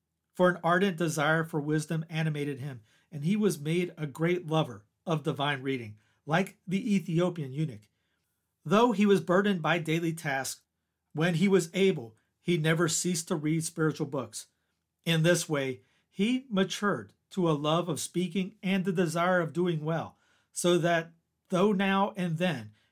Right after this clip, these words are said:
he had to perform routine daily tasks, he did not cherish wisdom any less. For divine providence brought together in him a docile heart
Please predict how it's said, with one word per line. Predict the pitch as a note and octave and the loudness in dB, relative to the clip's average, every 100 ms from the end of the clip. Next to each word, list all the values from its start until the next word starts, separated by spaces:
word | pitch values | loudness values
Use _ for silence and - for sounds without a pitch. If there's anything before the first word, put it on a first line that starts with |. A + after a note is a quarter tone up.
| - | -2
he | G3 | 0
had | D3+ F3 F#3+ | 2 0 0
to | F#3 | -2
perform | F3+ E3+ E3 F3 E3 - | -6 -4 -2 -2 -4 -4
routine | E3+ F3 F3 F#3 F#3 | 0 0 0 -2 -2
daily | E3 E3+ F3 D#3+ | -2 -2 -2 -4
tasks, | - F#3+ B2 - - _ _ | -6 -8 -8 -12 -14 _ _
he | - F#3 | -6 -2
did | F3 | 0
not | D#3+ E3 E3 | 0 0 -2
cherish | - E3 E3+ D#3+ | -4 0 0 -2
wisdom | D3+ D#3 D3+ E3 E3 | 0 0 0 -4 -4
any | D#3 D3+ | -4 -2
less. | C#3 A#2+ G#2 - _ _ _ _ _ _ _ | -2 -6 -10 -14 _ _ _ _ _ _ _
For | E3+ | -2
divine | D#3 D3 E3 E3+ | 0 2 0 2
providence | F#3 E3+ D#3+ D#3+ | 2 2 2 -4
brought | - D3+ D3+ | -2 -2 -2
together | D3+ D3+ D3+ | -4 -2 -2
in | D3 D#3+ | -2 -4
him | D#3 D#3 | -2 -4
a | |
docile | C#3 D3+ D#3+ D#3+ E3 C#3 | -2 0 0 0 -2 -2
heart | E3+ E3+ F#3 | -2 -2 -2